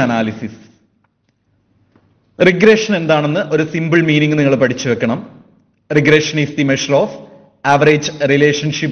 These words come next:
between two or more variables in terms of original unit of the data. ഒരു ചെറിയ മീനിങ് ആണ്, നിങ്ങൾക്കത് ടു മാർക്കിന് എക്സ്പെക്ട് ചെയ്യാം. Then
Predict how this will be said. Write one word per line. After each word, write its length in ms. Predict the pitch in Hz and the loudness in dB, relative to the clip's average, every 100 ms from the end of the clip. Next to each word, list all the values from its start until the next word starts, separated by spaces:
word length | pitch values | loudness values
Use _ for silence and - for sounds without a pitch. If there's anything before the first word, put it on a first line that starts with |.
| 135 | -4
between 300 | 127 127 165 - - _ _ _ _ | -4 -4 -6 -10 -20 _ _ _ _
two 100 | - 165 | 2 4
or 80 | 160 | 6
more 120 | 165 160 | 4 2
variables 400 | 143 143 143 147 - - 147 | 2 2 0 -4 -6 -12 -6
in 60 | 143 | -2
terms 240 | 147 143 143 139 | 0 0 0 -2
of 80 | 131 - - | -2 -8 -2
original 420 | 147 151 156 156 156 139 | 0 2 0 0 2 2
unit 180 | 135 127 131 | 0 0 0
of 60 | - | 0
the 60 | 170 180 | 2 2
data. 260 | 151 - - - - _ _ _ | 2 -2 -8 -14 -20 _ _ _
ഒരു 100 | 165 147 | -6 0
ചെറിയ 260 | 190 180 175 | 2 4 2
മീനിങ് 260 | 151 135 120 | 2 2 0
ആണ്, 120 | 113 120 - - _ _ _ _ _ _ _ _ _ | -2 -6 -18 -20 _ _ _ _ _ _ _ _ _
നിങ്ങൾക്കത് 360 | 170 160 156 170 214 214 | 2 4 4 4 2 0
ടു 100 | 180 160 | 0 0
മാർക്കിന് 320 | 147 160 165 | 0 -2 -4
എക്സ്പെക്ട് 340 | - - 139 139 | -6 -6 -4 0
ചെയ്യാം. 240 | 117 139 - - - _ _ _ _ _ _ _ 151 | 0 -2 -8 -20 -20 _ _ _ _ _ _ _ 2
Then 140 | 165 | 2